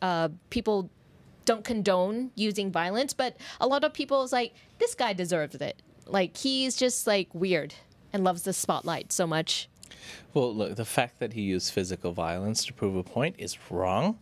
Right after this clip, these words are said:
Speaker 1: Mm-hmm.
Speaker 2: and he was rightfully jailed for that action. The fact that he's, like, a public hero because there's so much hate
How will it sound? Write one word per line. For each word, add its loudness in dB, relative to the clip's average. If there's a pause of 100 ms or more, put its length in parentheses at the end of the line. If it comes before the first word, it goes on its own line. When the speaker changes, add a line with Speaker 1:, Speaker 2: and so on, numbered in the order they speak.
Speaker 1:
Mm-hmm. 0
Speaker 2:
and -6
he -2
was -2
rightfully 0
jailed 0
for -2
that 0
action. -2 (540)
The 4
fact 2
that 0
he's, 0
like, 0
a -4
public -2 (280)
hero 0 (340)
because -4
there's 0
so 2
much -2
hate -2